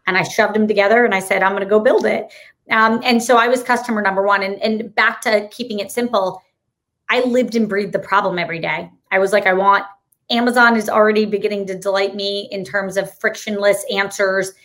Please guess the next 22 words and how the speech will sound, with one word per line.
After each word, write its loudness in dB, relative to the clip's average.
I 0
remember 4
commercials -2
at -4
that -6
time. -6
Banks -2
were -4
like, -4
"We're 2
open 0
for -6
one -2
hour, 2
two -2
hours 2
on -2
Saturday." -2
And -6
you're -4
like, -4
"What?" 0